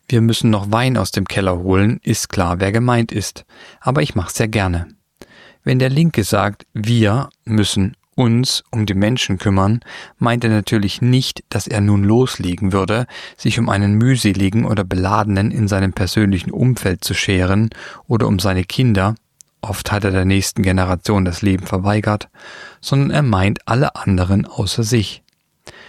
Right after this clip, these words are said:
Das Wir des Kollektivisten ist ein Massenwir, das alle in die Pflicht nehmen soll,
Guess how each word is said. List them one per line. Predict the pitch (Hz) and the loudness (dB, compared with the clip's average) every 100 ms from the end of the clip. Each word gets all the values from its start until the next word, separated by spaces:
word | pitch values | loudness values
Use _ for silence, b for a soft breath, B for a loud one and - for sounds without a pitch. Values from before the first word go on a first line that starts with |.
| B | B
Das | - 123 - | -4 -2 0
Wir | 135 151 | 2 2
des | 135 - | 2 -2
Kollektivisten | - 127 120 123 127 147 - 117 | 0 0 0 -2 0 0 0 0
ist | 113 - - | 0 0 -2
ein | 113 110 | 0 2
Massenwir, | 113 - 107 90 95 95 113 - B B | 2 0 0 0 2 2 0 -4 B B
das | 120 - - | -6 -4 -2
alle | 123 117 | 0 0
in | 117 | 0
die | 110 113 | 0 -2
Pflicht | - 143 - | -2 -4 -2
nehmen | 110 92 92 | -2 0 0
soll, | 92 95 101 | 2 2 2